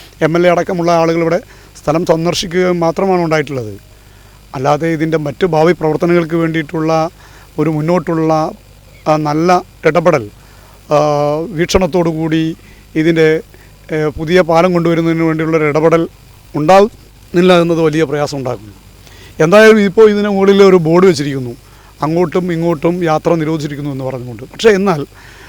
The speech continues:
ആളുകൾക്ക് വേറെ നിവൃത്തിയില്ല, അങ്ങോട്ടും ഇങ്ങോട്ടും നടന്നുകൊണ്ടിരിക്കുന്നു. നിർബാധം വിദ്യാർത്ഥികളും പ്രായം ചെന്നവരും എല്ലാവരും അങ്ങോട്ടും ഇങ്ങോട്ടും നടന്നുകൊണ്ടിരിക്കുകയാണ്.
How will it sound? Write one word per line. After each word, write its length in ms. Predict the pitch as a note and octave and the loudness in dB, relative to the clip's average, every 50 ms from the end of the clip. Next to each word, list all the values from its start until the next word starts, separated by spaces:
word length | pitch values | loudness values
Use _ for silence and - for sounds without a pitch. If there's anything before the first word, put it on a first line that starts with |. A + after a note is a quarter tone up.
| - - - | -14 -4 0
ആളുകൾക്ക് 340 | C#3+ D#3+ F#3+ G3+ G#3 F#3+ | 2 2 4 2 2 2
വേറെ 160 | B3 A3+ A3 A3+ | 2 4 4 4
നിവൃത്തിയില്ല, 600 | A3 A3 A3 A#3 G3+ C4+ B3 G#3+ F#3+ D3+ G#2+ - - - - | 4 2 2 0 2 2 2 2 2 0 -2 -4 -10 -8 -6
അങ്ങോട്ടും 320 | D3 D#3+ E3 D#3+ F3+ E3+ | -4 -4 -2 -2 -2 -4
ഇങ്ങോട്ടും 260 | E3+ E3+ E3+ E3 F#3 | -2 -2 -4 -2 0
നടന്നുകൊണ്ടിരിക്കുന്നു. 580 | F#3 E3+ D#3 D#3+ D#3+ F3 E3+ - D#3+ D#3 D#3+ D#3 | 0 0 0 0 -2 -2 -2 -2 -4 -2 -4 -4
നിർബാധം 380 | D3 D3 D3 E3+ E3+ F3 F3+ F3+ | -2 0 2 2 2 2 0 -2
വിദ്യാർത്ഥികളും 680 | E3 D3 D#3+ E3+ E3 D3+ D#3 E3+ D#3+ E3+ E3+ F#3 G#3+ - - - - - - - | -2 -2 0 -2 -2 -2 -4 -6 -4 -4 -4 -6 -8 -12 -20 -20 -20 -20 -14 -12
പ്രായം 360 | - D3+ E3 E3 E3 E3+ F3 E3 | -8 0 2 4 4 4 2 2
ചെന്നവരും 540 | F3 E3+ E3+ E3 E3 E3+ D#3+ F3+ G#3 F#3+ | 0 0 0 2 2 2 0 0 -2 -2
എല്ലാവരും 460 | E3 D#3 D#3+ E3 F3 F3+ F#3 F#3+ G3 F#3 | -2 2 2 4 4 4 4 4 2 0
അങ്ങോട്ടും 280 | E3+ F3 F3 E3 E3+ E3 | 0 0 -2 -4 -4 -6
ഇങ്ങോട്ടും 260 | E3 E3 D#3+ D#3 D#3 | -6 -6 -6 -6 -6
നടന്നുകൊണ്ടിരിക്കുകയാണ്. 760 | D#3 D3+ D3 D3 D#3 D3+ C#3+ D3 C#3+ C3+ C3+ C#3 C3 B2+ B2+ | -6 -6 -6 -6 -6 -6 -6 -8 -8 -8 -8 -8 -8 -8 -12